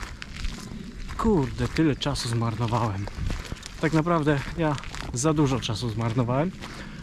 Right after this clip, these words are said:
żeby teraz poddawać się tym małym, głupim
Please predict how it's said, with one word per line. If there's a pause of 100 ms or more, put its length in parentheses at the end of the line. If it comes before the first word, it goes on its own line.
(140)
żeby
teraz (1400)
poddawać
się (960)
tym
małym, (480)
głupim